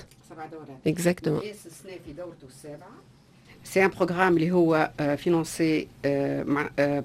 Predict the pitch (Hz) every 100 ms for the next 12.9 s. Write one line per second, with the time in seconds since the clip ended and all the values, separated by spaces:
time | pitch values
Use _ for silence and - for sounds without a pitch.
0 | 156 165 139 135 147 143 139 135 131 127
1 | 127 135 131 - - 170 160 165 147 139
2 | 139 131 147 202 - 156 135 170 233 -
3 | - 175 170 165 160 165 156 156 165 175
4 | 180 165 156 139 139 - 190 - - -
5 | - - - 139 - 143 139 175 143 160
6 | - 139 139 156 139 120 135 - 139 139
7 | - 143 139 131 - 127 127 135 - 156
8 | 143 156 147 - - - - - 151 151
9 | 147 165 175 160 156 147 196 185 175 175
10 | - 160 151 151 147 - - 139 - 175
11 | 165 139 135 185 190 - 143 143 - 143
12 | 180 226 - - - 160 190 175 -